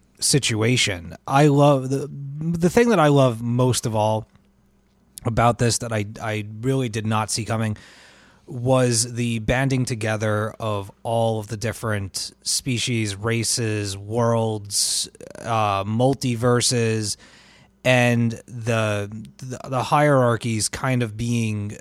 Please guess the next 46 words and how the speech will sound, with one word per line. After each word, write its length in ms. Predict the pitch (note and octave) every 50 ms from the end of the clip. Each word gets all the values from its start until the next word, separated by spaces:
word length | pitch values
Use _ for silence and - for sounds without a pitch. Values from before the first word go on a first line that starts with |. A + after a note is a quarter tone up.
| - _ -
all 200 | - C3 C3 B2+
brought 300 | A#2 B2+ C3 A#2 A2 G2+
down 280 | - A#2 A#2 A#2 A2+
to 60 | G#2 G#2
the 100 | G2+ G2+
same 300 | - - A#2+ A2 G#2+ G#2
level, 440 | G#2 G#2+ G#2+ G#2 G2+ F#2 F#2 - - -
or 200 | - A#2+ B2 A#2+
all, 320 | A#2+ A#2+ A2+ A2 G#2 A#2 - B2+ A#2+
you 80 | A#2 B2
know, 240 | A#2 G#2+ G2+ G#2 A2
raising 440 | A2 B2+ B2+ B2 A2+ A2 G#2+ G2+ G#2+
up 180 | G2+ G2 F#2+ -
to 100 | - A2+
the 120 | G2 G2
same 280 | - - A2 G2+ G2 G2
level. 380 | F#2+ F#2+ F#2 F#2+ F#2 F2+ - - - - - - - - _ _ -
But 640 | - A#2+ A2 C#3 B2+ A#2+ A2 G2 - - - - - - _ _ _ _ _ _ _ _ - -
the 480 | C#3 D3 C#3+ C3 B2 A#2 C#3+ C#3 C3
respect 800 | B2 B2+ B2+ A#2 - - - - - C3 A#2+ G#2+ - - - - -
that 500 | - B2 A#2 A2+ A2 A2 G#2+ G#2+ G2+ -
was 160 | A2+ A2+ G#2+ -
shown 420 | - - A#2+ A#2 A2+ A2+ A2 G#2+
to 540 | - - - A2 G#2+ G#2 G#2 G#2 G#2 G#2 G#2+
Captain 360 | - - B2 A#2 - - G#2+
America 720 | G#2+ G#2+ A2+ A#2+ B2 A#2+ A2+ G#2+ - B2 A2 G#2+ G#2+ G#2+ A2 G#2+
and 100 | G2+ G2
to 80 | - G#2+
the 160 | G#2 G#2 G2+
Avengers, 680 | G2+ G2+ B2 A#2+ A#2+ A#2 A2 A2+ A2+ A2 A2 G#2+ G2+ - - - - - - - - - -
that 400 | - A#2+ A2 B2 A#2 A#2 A#2 A2+ -
a 100 | - B2
lot 300 | A#2+ A#2+ B2+ B2 C3 B2
of 140 | B2 A2 A2+
these 180 | A#2+ A2+ G#2+
people 340 | - - F#3 F3+ C#3+ B2+ A#2
that 120 | A2 A2
have 80 | G#2+ G2+
been 120 | G#2+ G#2+
after 340 | A2 B2+ D3 D#3 - - A#2+ G#2
them 180 | G#2 G#2+ G#2
for 140 | G2+ A#2+ A2+
a 60 | A2
long 280 | G#2+ A2+ A2+ A2 G#2 G#2+
time, 440 | - D#3 D#3+ E3 C#3+ B2 A#2 A2 G#2
they 220 | G#2 G#2 G2+ -